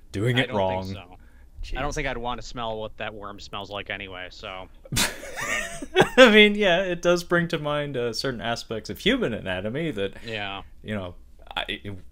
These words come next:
Speaker 1: to each their own, but, uh, I personally, it's like, you know, I, I don't need that, uh, right up in my face. Um, anyway, um, yeah, Kyle MacLachlan as an actor has always been kind of fascinating because, like, I,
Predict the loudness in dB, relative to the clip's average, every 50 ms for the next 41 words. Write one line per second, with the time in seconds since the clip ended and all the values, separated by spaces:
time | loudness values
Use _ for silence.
0 | -18 -20 -20 -20 -18 -12 -6 -2 -2 -2 -2 -4 -4 -4 0 2 4 4 4 4
1 | 2 0 0 -2 -2 -2 -2 -6 -6 -2 0 2 2 2 0 -4 -6 -6 -6 -8
2 | -10 -10 -12 -10 -12 -8 -8 -8 -10 -10 -12 -12 -12 -12 -12 -14 -16 -10 -10 -10
3 | -10 -8 -8 -8 -8 -8 -10 -12 -14 -16 -14 -12 -10 -10 -10 -10 -12 -16 -20 -20
4 | -18 -14 -12 -12 -12 -10 -10 -10 -10 -10 -10 -12 -14 -14 -14 -14 -14 -8 -2 2
5 | 2 4 2 2 -4 -8 -14 -16 -16 -16 -12 -2 2 4 4 4 4 0 -6 -4
6 | 0 2 4 4 4 2 0 -2 -4 -8 -14 -20 -14 -8 -6 -4 -4 -4 -6 -8
7 | -4 2 4 4 4 6 6 6 6 6 4 0 -2 -2 -2 -2 -2 -2 -6 -10
8 | -10 -10 -10 -10 -10 -10 -10 -10 -10 -10 -6 -6 -6 -6 -6 -8 -10 -10 -10 -10
9 | -8 -8 -8 -8 -8 -8 -10 -12 -12 -12 -12 -10 -10 -10 -10 -10 -12 -14 -20 -20
10 | -20 -20 -20 -16 -4 -2 -2 -2 -2 -4 -6 -6 -4 -4 -4 -6 -8 -6 -6 -4
11 | -4 -4 -6 -6 -6 -6 -8 -8 -14 -20 -20 -20 -20 -20 -20 -20 -20 -14 -12 -10
12 | -10 -10 -12 -10 -8 -8 -8